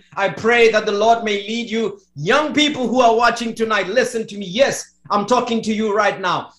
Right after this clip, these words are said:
The time has come to join hands with our leaders that we may finish the work.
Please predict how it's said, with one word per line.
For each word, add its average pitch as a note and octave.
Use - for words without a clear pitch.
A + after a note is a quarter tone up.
The F#3+
time C#4
has G#3+
come F#3+
to B3
join B3
hands B3
with A#3+
our G#3
leaders F#3+
that A3+
we B3+
may G#3
finish G#3+
the E3
work. F#3